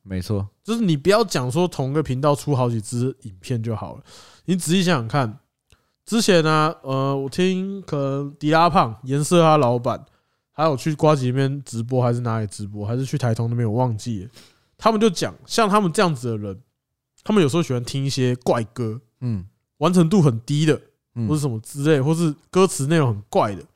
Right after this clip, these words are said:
Speaker 1: 嗯。
Speaker 2: 那是因为他们已经审美疲劳，他们每天都听一些，哦，很酷的、很，很帅的 flow、很酷的 beat，这种就是完成度很高的歌。
Speaker 1: 很棒的歌词还干嘛之类的。
Speaker 2: 可是审美会疲劳。
Speaker 1: 哦。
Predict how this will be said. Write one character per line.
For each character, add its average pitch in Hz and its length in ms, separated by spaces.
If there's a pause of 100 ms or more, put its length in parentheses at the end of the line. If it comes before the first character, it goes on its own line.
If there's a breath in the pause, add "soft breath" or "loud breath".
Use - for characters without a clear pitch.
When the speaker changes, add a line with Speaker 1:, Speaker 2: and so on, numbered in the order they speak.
Speaker 1:
嗯。 98 220 (380)
Speaker 2:
那 214 80
是 214 140
因 226 80
为 220 80
他 220 80
们 175 100
已 - 20
经 185 80
审 151 220
美 143 160
疲 110 220
劳， 107 160
他 202 120
们 233 80
每 139 160
天 185 160
都 196 140
听 180 180
一 180 80
些， 190 140
哦， 190 240
很 131 160
酷 160 320
的、 143 340
很， 127 140 (320)
很 127 140
帅 175 280
的 160 60
flow、 160 480 (380 loud breath)
很 127 160
酷 160 280
的 143 60
beat， 151 400 (400 soft breath)
这 185 140
种 143 160
就 175 180
是 190 120
完 156 140
成 170 140
度 175 160
很 123 100
高 165 120
的 160 40
歌。 170 60
Speaker 1:
很 165 80
棒 - 0
的 160 80
歌 165 220
词 127 240
还 123 120
干 127 160
嘛 104 160
之 104 120
类 104 160
的。 - 0
Speaker 2:
可 135 100
是 208 220
审 - 260
美 147 160
会 147 160
疲 104 260
劳。 101 220 (440)
Speaker 1:
哦。 110 680